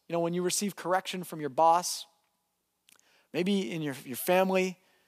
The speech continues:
you know, when a spouse needs to, to correct you in some way,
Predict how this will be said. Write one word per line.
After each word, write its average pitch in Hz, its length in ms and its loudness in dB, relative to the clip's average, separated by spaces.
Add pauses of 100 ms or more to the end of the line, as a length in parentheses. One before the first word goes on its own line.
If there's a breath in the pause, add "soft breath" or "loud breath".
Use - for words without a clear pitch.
(260)
you 160 60 -4
know, 139 300 -2
when 143 140 -6
a 123 40 -4
spouse - 480 0
needs 165 160 -4
to, 151 140 -6
to - 160 -12
correct - 360 -4
you 170 80 -4
in 156 60 -4
some 160 220 -4
way, 156 320 0